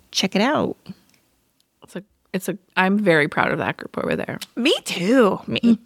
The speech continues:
Speaker 1: especially after yesterday. And if you know, you know.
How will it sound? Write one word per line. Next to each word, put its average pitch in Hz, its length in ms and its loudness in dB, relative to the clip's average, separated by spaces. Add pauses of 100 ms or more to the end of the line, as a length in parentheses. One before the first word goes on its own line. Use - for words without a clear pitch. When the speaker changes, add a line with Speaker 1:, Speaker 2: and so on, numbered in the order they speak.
Speaker 1:
especially 415 520 2
after 262 200 0
yesterday. - 540 -2
And 190 180 -2
if - 220 -6
you 190 80 2
know, 262 420 2
you 196 180 -4
know. 185 440 0